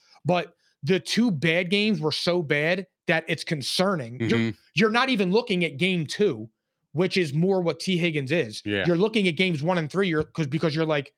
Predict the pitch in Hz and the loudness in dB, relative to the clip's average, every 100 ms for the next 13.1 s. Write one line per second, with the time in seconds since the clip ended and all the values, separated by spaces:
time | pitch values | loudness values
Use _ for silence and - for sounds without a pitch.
0 | _ _ _ _ _ _ _ - 156 165 | _ _ _ _ _ _ _ -2 0 2
1 | 151 135 123 - - 147 151 156 143 - | 0 0 -2 -6 -4 -4 0 -2 -2 -2
2 | 160 160 - 208 185 202 - 156 196 165 | 0 0 0 -2 -2 -4 -4 0 0 2
3 | 143 180 180 147 - 165 170 170 156 143 | 0 0 0 0 0 0 0 -2 -2 -4
4 | 165 151 170 147 139 139 135 131 - _ | -2 0 2 0 -2 -4 -4 -6 -8 _
5 | - 151 156 175 135 113 - 165 - - | -4 0 2 0 -2 -8 -4 -4 -4 -18
6 | _ _ _ - - - 196 175 - 254 | _ _ _ -8 -6 -4 -4 -4 0 2
7 | 226 254 202 165 - - 202 127 196 160 | 2 0 -2 -4 -6 -4 -4 0 0 0
8 | 107 - 107 101 90 - _ _ - 196 | -6 -10 -4 -2 -4 -8 _ _ -4 -2
9 | 143 226 151 - - 208 233 214 165 156 | 2 0 0 -8 -4 0 2 2 0 -2
10 | 139 185 214 - 180 175 - - 190 196 | 0 0 0 0 0 0 -4 -2 0 0
11 | 170 165 165 139 156 165 160 170 151 147 | 0 -2 -2 -2 0 0 -2 -2 -2 -2
12 | - 147 160 190 180 180 156 156 156 156 | -6 -6 -2 -2 0 -2 -2 0 0 -2